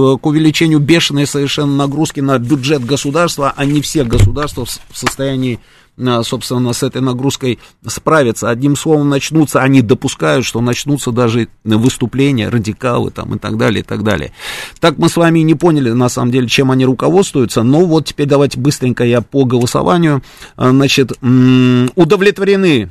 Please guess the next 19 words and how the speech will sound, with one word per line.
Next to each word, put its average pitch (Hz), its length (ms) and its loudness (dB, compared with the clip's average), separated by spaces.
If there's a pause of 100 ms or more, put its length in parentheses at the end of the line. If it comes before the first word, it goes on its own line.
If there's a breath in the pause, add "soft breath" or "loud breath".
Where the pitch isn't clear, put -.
(140)
действиями 139 600 2
российского 139 560 2
руководства 139 540 2
на 131 120 2
военном 139 460 2
и 131 60 2
экономическом 135 580 0
направлении 170 520 2
шестьдесят 180 720 2
два 143 200 0
процента 156 560 -2
позвонивших 135 720 0
людей, 123 340 2
семьдесят 160 560 -2
один 127 240 0
звонок 110 400 -4
у 82 60 -8
нас 98 180 -4
был. 95 240 -4